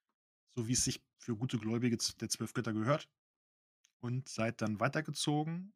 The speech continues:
Ich glaube, im Morgengrauen war das. Seid ihr weitergezogen? Mit Wagen, Pferden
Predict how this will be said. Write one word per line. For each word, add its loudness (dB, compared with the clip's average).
Ich -10
glaube, 2
im 2
Morgengrauen 0
war -4
das. -4
Seid -6
ihr -4
weitergezogen? -2
Mit -10
Wagen, -2
Pferden -4